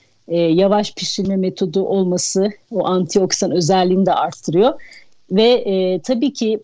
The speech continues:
bir iyileştirici farklı özelliği de var. E, çünkü, e, tek başınıza tüketmiyorsunuz. Mutlaka yanınıza bir dostunuz, bir ailenizden biri, bir akrabanız, iş arkadaşınız, e, farklı kutlamalarda, farklı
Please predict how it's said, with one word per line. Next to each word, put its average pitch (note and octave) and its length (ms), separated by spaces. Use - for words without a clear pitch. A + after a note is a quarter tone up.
bir G#3+ 260
iyileştirici A3+ 1000
farklı A#3 520
özelliği G#3+ 600
de G3 140
var. F3+ 360
E, F3 240
çünkü, A3 260
e, F#3+ 560
tek A#3 300
başınıza A#3 520
tüketmiyorsunuz. F#3+ 720
Mutlaka F#3+ 500
yanınıza F#3 420
bir E3+ 200
dostunuz, F#3 600
bir E3+ 160
ailenizden F#3 960
biri, F#3 160
bir G3 160
akrabanız, F#3 880
iş - 180
arkadaşınız, G3 880
e, E3+ 100
farklı A3 420
kutlamalarda, G#3 920
farklı G3+ 560